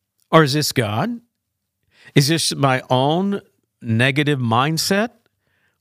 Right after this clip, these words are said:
Where did the thought come from? And secondly, not only did, where did the thought come from,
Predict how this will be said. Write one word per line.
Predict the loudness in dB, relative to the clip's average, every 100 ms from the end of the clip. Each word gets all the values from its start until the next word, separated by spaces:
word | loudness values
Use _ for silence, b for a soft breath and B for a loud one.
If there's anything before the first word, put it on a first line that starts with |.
| _
Where | -2 0 0 -2 -4 -6
did | -2 0 0 -4 -8 -14 -6
the | -6
thought | 0 0 0 -4 -12 _ _ _ _ _ -6
come | -2 -2 -4
from? | -6 -8 -10 -18 _ _ _ _
And | 2 2
secondly, | 0 -2 -2 -4 -6 -12 -20 _ b b b b
not | -4 -2 -2
only | -4
did, | -4 -4 -6 -8 -6
where | 0 0
did | 0 -4
the | 0
thought | 0 -2
come | -4 -4 -2
from, | -4 -6 -6 -10